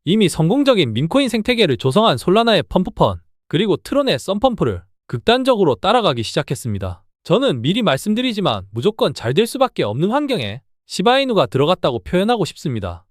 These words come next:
그러니까 지금 시바이누 시세가 전고점 대비 마이너스 삼십 퍼센트 이상, 바로 이전 고점 대비 마이너스 오십 퍼센트 반토막 이상 하락했다고 너무 우려하실 필요는 없다고 자신있게 말씀드리고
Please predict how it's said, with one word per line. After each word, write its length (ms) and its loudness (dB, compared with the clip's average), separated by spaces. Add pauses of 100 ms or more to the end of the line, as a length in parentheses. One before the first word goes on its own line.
(160)
그러니까 540 0
지금 320 -2
시바이누 480 0
시세가 340 -2
전고점 560 -2
대비 240 0
마이너스 460 -2
삼십 260 -10
퍼센트 300 -2
이상, 340 -6 (320)
바로 280 2
이전 340 -2
고점 320 -4
대비 240 0
마이너스 480 -2
오십 260 -4
퍼센트 440 -2 (100)
반토막 460 -2
이상 200 -8
하락했다고 680 -6 (220)
너무 260 4
우려하실 540 2
필요는 360 -2
없다고 400 0
자신있게 540 -4
말씀드리고 720 -2